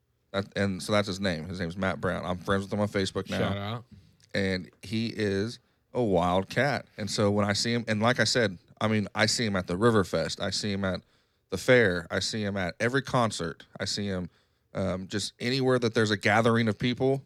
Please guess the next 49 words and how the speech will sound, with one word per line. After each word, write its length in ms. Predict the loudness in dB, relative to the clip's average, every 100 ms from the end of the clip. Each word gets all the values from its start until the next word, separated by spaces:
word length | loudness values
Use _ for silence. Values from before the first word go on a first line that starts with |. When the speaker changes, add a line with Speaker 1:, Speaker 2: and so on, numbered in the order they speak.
| 0
Speaker 1:
Matt 240 | 0 2
Brown 260 | 2 4 4
is 120 | 2
there 180 | 2 2
for 80 | 0
some 240 | -6 -6
reason. 340 | -8 -10 -12 -16
Speaker 2:
You 140 | -12 -8
should 240 | -4 -6
Facebook 640 | -4 -2 -2 -4 -6 -8 -6
call 240 | -6 -4
him 220 | -6 -8 -4
<laughs> 40 |
right 380 | -2 -2 -6 -6
now, 140 | -4 -6 -6
Speaker 1:
Dude, 260 | -2 0 2
Speaker 2:
dude. 40 | 4
Speaker 1:
we, 180 | 4 4
it 140 | 2
would, 280 | 2 2 0
b-, 100 | -10 -6
I 140 | -4 -2
mean, 280 | -4 -8 -6
oh 140 | -4
my 160 | -4 -4
gosh, 500 | -6 -6 -2 -2 0
Speaker 2:
It 40 |
Speaker 1:
that 80 | 0
Speaker 2:
would 60 | 0
Speaker 1:
would 140 | -2
Speaker 2:
be 220 | -2 -2 -4
Speaker 1:
be 0 |
Speaker 2:
great. 1000 | -10 -12 -10 -8 -6 -6 -6 -8 -6 -2
Speaker 1:
But, 160 | -2
dude, 200 | 0 0
like, 180 | 0 -2 -6 -12 -12
Speaker 2:
<laughs> 220 | -10 -4
Speaker 1:
I 80 | -2
mean, 240 | 0 2
Byron 360 | 4 6 6 6
knows 200 | 2 2
who 120 | 2
he 100 | 2
is. 180 | 0 -2
Carla 320 | 0 2 2 2
knows 220 | -2 -2
who 140 | -4
he 140 | -2 0
is. 400 | 0 0 -4